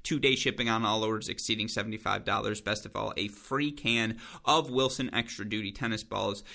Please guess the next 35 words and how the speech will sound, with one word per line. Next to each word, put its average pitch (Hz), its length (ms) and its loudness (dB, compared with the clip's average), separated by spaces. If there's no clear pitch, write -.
It's - 260 -6
tennis 151 380 -2
dash 117 520 2
point 113 320 -2
dot 104 280 0
com, 104 260 0
the 98 60 -6
symbol, 117 420 0
not 107 220 0
the 101 80 -8
spelling. 87 400 -6
Tennis 127 460 -2
dash 113 520 2
point 127 300 -4
dot 120 260 4
com. 95 380 -2
The 104 80 -2
promo 120 400 -2
code 107 360 -2
is 160 360 2
C 151 160 0
R 143 120 2
fifteen. 127 420 -4
We're 104 100 -6
so 107 240 -4
grateful 113 360 0
for 110 120 -10
their 113 140 -2
continued 107 560 -6
support. - 380 -6
The - 80 -12
least - 340 -6
we 123 100 0
can 110 180 -2
do, 107 320 -2